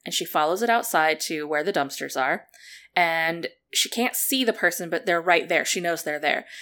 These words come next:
And it turns out it's this guy named Max Hunter, and he's what's called a shadow wolf.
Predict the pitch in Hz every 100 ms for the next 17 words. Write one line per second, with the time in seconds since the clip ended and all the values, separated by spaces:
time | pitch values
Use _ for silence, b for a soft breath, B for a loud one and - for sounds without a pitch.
0 | B B 202 - 226 233 247 254 262 262
1 | 247 185 170 208 226 233 202 202 220 -
2 | - 156 - 143 139 180 170 180 165 -
3 | 147 127 - - 139 - - 78 - -